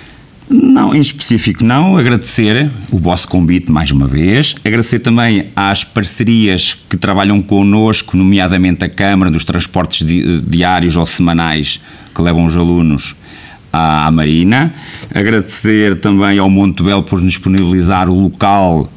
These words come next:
onde estão lá, eh, o nosso material.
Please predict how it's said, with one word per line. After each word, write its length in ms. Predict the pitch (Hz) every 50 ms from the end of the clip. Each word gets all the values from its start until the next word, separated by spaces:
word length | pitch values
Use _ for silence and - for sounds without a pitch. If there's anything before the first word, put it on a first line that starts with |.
| - -
onde 200 | 87 87 87 -
estão 200 | - 101 90 90
lá, 340 | 90 87 87 87 87 82 -
eh, 420 | - 80 71 73 71 71 71 76 - -
o 100 | - 67
nosso 300 | 73 73 73 - - 73
material. 720 | 71 67 - 64 69 71 82 90 95 107 127 131 135 156